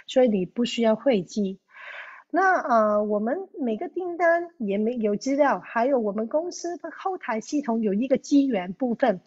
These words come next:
资源的部分就会给你有很多资料，你可以看到哦，公司有什么 leaflet，公司有什么 training，有什么 guide，这边你也可以看到，有一些表格你需要 download，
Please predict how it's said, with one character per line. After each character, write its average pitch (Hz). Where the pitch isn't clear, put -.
资 -
源 240
的 226
部 277
分 247
就 302
会 302
给 240
你 262
有 214
很 196
多 202
资 233
料， 226
你 185
可 214
以 349
看 311
到 285
哦， 190
公 294
司 294
有 226
什 226
么 214
leaflet， 240
公 262
司 269
有 233
什 214
么 202
training， 294
有 233
什 226
么 202
guide， 240
这 226
边 302
你 226
也 190
可 -
以 196
看 214
到， 208
有 196
一 254
些 311
表 180
格 190
你 185
需 -
要 233
download， 214